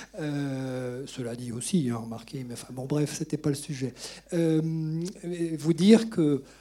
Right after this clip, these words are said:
on, on, on ne naît pas spontanément, quoi. On a toujours une histoire derrière nous, hein, et, euh, même les plus militants, donc, euh, voilà, ça remet les choses un petit peu en place.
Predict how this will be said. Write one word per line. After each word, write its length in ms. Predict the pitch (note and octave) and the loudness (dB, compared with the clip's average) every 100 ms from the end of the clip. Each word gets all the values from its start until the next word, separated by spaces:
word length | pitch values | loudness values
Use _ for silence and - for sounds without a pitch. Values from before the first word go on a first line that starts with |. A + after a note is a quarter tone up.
| - _ - | -20 _ -4
on, 80 | F#3+ G3 | -4 4
on, 240 | F#3+ F#3+ F#3 | 4 4 4
on 120 | F3 | 4
ne 140 | E3 | 6
naît 180 | D#3+ E3 | 6 4
pas 220 | E3 E3+ | 4 0
spontanément, 640 | E3 - C#3+ D3 C#3 C#3 C3 | 0 -2 0 0 0 -2 -4
quoi. 300 | - A#2 G#2+ | -6 -12 -10
On 120 | D3 D3 | -6 -4
a 80 | |
toujours 440 | C#3+ - D3+ D#3 C#3+ | -4 -2 2 4 2
une 80 | C3+ | 0
histoire 360 | B2 - C#3 | -4 0 2
derrière 380 | C3 B2+ B2 A#2+ | 2 0 -2 -2
nous, 260 | A#2+ A2 A2+ | -4 -6 -6
hein, 200 | C3+ D3+ | -8 -8
et, 320 | C#3 C3 A#2+ | -6 -4 -4
euh, 440 | A#2 A#2 A#2 A#2 A#2 - - - - | -6 -6 -6 -8 -10 -14 -20 -20 -10
même 260 | C#3 C#3 | -6 -4
les 120 | C3 C3 | -2 -4
plus 180 | - | -6
militants, 540 | C3 B2+ A#2+ - C#3 C3+ | -8 -6 -8 -8 -8 -8
donc, 340 | A#2+ A#2 - - | -10 -14 -18 -16
euh, 80 | G#2+ G#2 - B2+ | -14 -14 -14 -14
voilà, 180 | A2 | -12
ça 160 | G#2+ C3 | -12 -12
remet 180 | A#2 B2 | -10 -6
les 100 | B2 | -8
choses 260 | - C#3 | -8 -10
un 60 | B2+ | -10
petit 180 | B2 - | -10 -12
peu 120 | C3+ | -10
en 100 | B2 | -10
place. 320 | - A#2+ - | -10 -10 -12